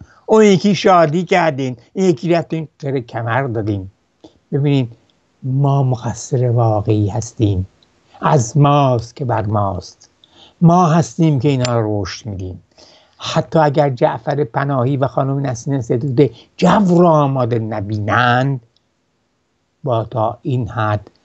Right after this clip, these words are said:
این تا این حد نمیرن جلو که کنار یزدی و شیرین عبادی و، اه، فرخ نگهدار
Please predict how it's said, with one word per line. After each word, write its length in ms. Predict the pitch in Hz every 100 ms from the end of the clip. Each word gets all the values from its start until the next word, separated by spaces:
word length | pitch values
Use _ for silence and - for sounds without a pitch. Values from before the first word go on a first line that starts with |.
| _ _ _ -
این 200 | 175 131
تا 180 | 127
این 180 | 123 127
حد 200 | 117 139 - 123
نمیرن 520 | 135 160 165 151 139
جلو 380 | 135 127 127 117 - _ _ -
که 140 | 135
کنار 640 | 117 - 131 127 120 120 117 - -
یزدی 840 | 127 123 120 101 98 131 131 101 - _ _ _ _ _
و 120 | 120
شیرین 440 | 113 - 117 117 123
عبادی 720 | 113 107 107 101 113 110 101 _ _ _ _ _ _
و، 220 | 113 101 98 _ _ _ _ _
اه، 180 | 107 95
فرخ 440 | 92 104 104 95
نگهدار 800 | 104 101 95 90 - - 110 104